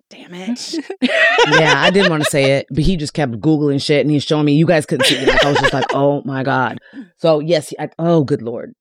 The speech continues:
Speaker 2: Let's not do that again. No, I'm kidding. <laughs> Don't force me to tell him he's right again. No, um, I think that was great to bring up, and, um, it says a lot about the entire episode, I think.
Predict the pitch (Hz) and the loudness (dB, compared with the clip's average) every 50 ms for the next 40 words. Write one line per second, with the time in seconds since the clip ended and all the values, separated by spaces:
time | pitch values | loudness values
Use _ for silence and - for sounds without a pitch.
0 | _ _ _ - 156 175 - 202 180 156 147 151 147 143 131 117 123 113 110 - | _ _ _ -6 -6 -4 -4 -4 -4 -4 -2 -2 -2 -2 -2 -4 -6 -8 -10 -12
1 | - _ _ _ _ _ - - 165 143 - - 113 113 - _ _ 165 190 233 | -16 _ _ _ _ _ -6 -6 -6 -4 -6 -8 -10 -12 -14 _ _ 0 0 2
2 | - 202 220 240 311 226 - - - _ - - - - _ _ - 285 320 - | 2 2 2 2 2 0 -2 -8 -16 _ -6 -6 -6 -6 _ _ -12 -12 -6 0
3 | - 320 320 - - 240 214 - - 196 170 165 - 175 151 165 156 147 151 143 | 2 2 2 2 0 0 0 0 0 -2 -4 -2 0 0 0 0 0 -2 -4 -6
4 | - 139 135 139 127 - 113 117 - - - - 165 - 202 214 202 170 160 - | -6 -8 -8 -8 -10 -10 -12 -12 -16 -20 -20 -20 -12 -6 -2 0 0 0 -2 -4
5 | - 175 170 - _ - 185 185 185 185 180 170 165 160 143 - _ _ _ _ | -10 -18 -20 -20 _ -6 -2 0 0 0 0 -2 -4 -6 -10 -12 _ _ _ _
6 | _ _ _ _ _ _ _ _ _ _ _ _ - - 185 190 - 226 226 185 | _ _ _ _ _ _ _ _ _ _ _ _ -12 -8 -6 -4 -2 -2 0 0
7 | 185 175 165 131 - - 156 156 151 - - 165 - 151 151 143 139 139 135 - | 0 0 0 -2 -2 -2 -2 -2 -2 -4 -10 -10 -8 -6 -6 -6 -6 -6 -8 -10
8 | - _ - 139 139 135 135 139 139 135 123 - - - 135 135 131 127 127 123 | -12 _ -12 -12 -10 -10 -10 -10 -10 -12 -14 -16 -16 -14 -12 -12 -10 -12 -12 -14
9 | 120 123 _ _ _ _ _ _ _ _ _ _ _ _ _ _ _ _ 180 180 | -16 -18 _ _ _ _ _ _ _ _ _ _ _ _ _ _ _ _ -12 -12
10 | - - 202 196 160 165 156 151 151 156 151 143 135 151 147 139 - 139 135 135 | -8 -6 -6 -4 -4 -2 -2 0 0 0 -2 -2 -2 -4 -4 -4 -4 -4 -4 -4
11 | - 156 139 135 131 - 131 131 - 135 - - 127 123 120 123 123 - - - | -4 -2 -2 -2 -2 -2 -4 -6 -8 -8 -4 -4 -2 -2 -2 -4 -4 -6 -10 -12
12 | - | -14